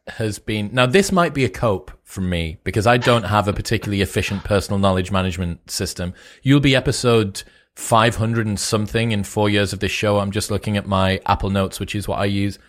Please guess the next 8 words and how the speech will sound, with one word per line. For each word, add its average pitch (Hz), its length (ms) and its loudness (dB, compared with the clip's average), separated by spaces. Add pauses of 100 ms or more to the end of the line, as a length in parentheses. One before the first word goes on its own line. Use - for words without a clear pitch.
(260)
Two 139 160 4
thousand 120 400 4
two 113 200 2
hundred 104 220 0
and 101 100 -2
forty-seven 107 640 2
notes. 107 520 0 (400)
And 95 600 0